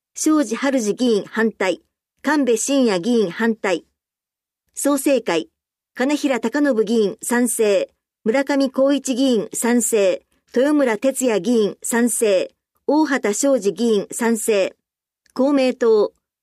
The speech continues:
太田隆二議員賛成。池野直人議員賛成。伊達公子議員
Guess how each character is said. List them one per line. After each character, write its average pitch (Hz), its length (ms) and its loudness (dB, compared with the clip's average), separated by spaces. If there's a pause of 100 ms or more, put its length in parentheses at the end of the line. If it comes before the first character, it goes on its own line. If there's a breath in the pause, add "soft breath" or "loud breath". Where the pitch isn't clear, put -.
太 262 200 2
田 285 180 0
隆 285 220 2
二 202 120 -4
議 240 240 0
員 202 180 -4
賛 226 260 0
成。 196 400 -2 (320)
池 294 240 0
野 262 120 0
直 233 220 0
人 247 260 0
議 214 200 0
員 185 200 -4
賛 233 280 -2
成。 190 400 0 (360)
伊 - 40 -8
達 226 260 0
公 311 240 2
子 220 160 2
議 233 180 0
員 185 160 0